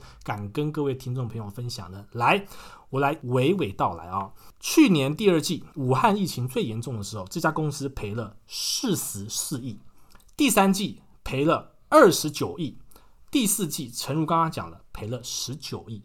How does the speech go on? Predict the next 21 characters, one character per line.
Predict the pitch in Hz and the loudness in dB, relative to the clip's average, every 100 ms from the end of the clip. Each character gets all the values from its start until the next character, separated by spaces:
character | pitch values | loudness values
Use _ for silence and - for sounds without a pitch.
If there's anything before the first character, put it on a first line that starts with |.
| - | -8
什 | - | -2
么 | 190 | 0
意 | 233 | 0
思？ | - - - - - - | -6 -12 -18 -20 -20 -10
就 | - | -4
是 | 285 262 - - - | -2 -2 -6 -12 -14
它 | - 277 | 0 0
的 | 240 | 0
亏 | 233 - 285 302 | -4 -2 2 4
损 | 285 - 110 87 | 2 -2 -4 -4
已 | 113 | -6
经 | 104 151 185 - - - | -2 -2 -2 -8 -18 -8
越 | 147 233 285 233 147 113 | -2 4 4 4 2 0
来 | 101 92 95 110 | -4 -6 -6 -4
越 | 135 180 113 | 0 0 0
小， | - - - - _ - | -2 -4 -6 -12 _ -8
越 | 156 226 294 226 131 | -2 6 6 6 2
来 | 104 95 95 | -2 -6 -6
越 | 117 151 107 | -4 -4 -4
缩 | - 120 107 | -4 -6 -6
窄。 | - - | -8 -12